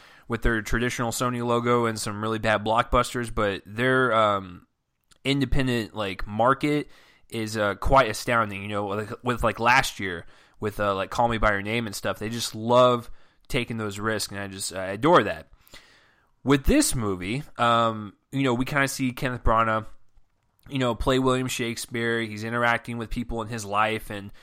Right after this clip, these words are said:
you know, there's a really good line. I'm gonna mess it up, but it had something to do with, like, "I've been living, you know, in a fantasy, uh, and I've lost what's real," or something like that. So, you know, this is a, this is a guy that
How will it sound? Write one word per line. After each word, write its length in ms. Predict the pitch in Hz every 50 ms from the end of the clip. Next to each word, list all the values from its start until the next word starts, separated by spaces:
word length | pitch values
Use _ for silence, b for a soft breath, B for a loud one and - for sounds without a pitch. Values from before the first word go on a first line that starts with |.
| B B B B
you 60 | 117
know, 140 | 117 117 113
there's 160 | 117 113 110
a 40 | 117
really 420 | 117 123 123 123 120 117 110 101 - _ _ 113
good 180 | 110 123 131 123
line. 420 | 120 113 110 113 120 117 117 117
I'm 120 | 113 107 113
gonna 140 | 120 117 113
mess 280 | 113 113 110 - -
it 60 | 113
up, 240 | 110 107 107 107 -
but 180 | - 107 104 104
it 240 | 90 80 107 107 -
had 240 | 123 117 110 101
something 300 | - - 123 110 - 117
to 80 | 110 110
do 100 | 107 113
with, 160 | 110 110 -
like, 160 | 104 101 101
"I've 120 | 107 104 107
been 140 | 113 113 117
living, 420 | 120 120 120 120 117 117 110 107 b b b b b b b -
you 100 | 113 117
know, 140 | 117 110 107
in 60 | 107
a 40 | 98
fantasy, 840 | - - 123 127 127 - 123 - - 131 127 123 123 123 120 104
uh, 200 | 98 101 101 101
and 160 | 95 101 107
I've 280 | 104 104 104 101 98 - -
lost 380 | - 107 110 117 117 - - -
what's 200 | 113 104 - -
real," 300 | 104 113 123 131 131 127
or 140 | 123 123 120
something 200 | - 131 117 117
like 140 | 120 -
that. 240 | - 127 120 117 101
So, 320 | - - 123 113 110 107 B B B B B -
you 60 | 117
know, 160 | 127 127 120
this 220 | 120 135 151 - -
is 140 | 147 139
a, 320 | 139 127 127 120 117 110 - -
this 280 | 98 113 135 139 - 135
is 40 |
a 80 | 131 117
guy 360 | 110 104 117 123 156 190 180 135
that 320 | 117 113 104 104 95 -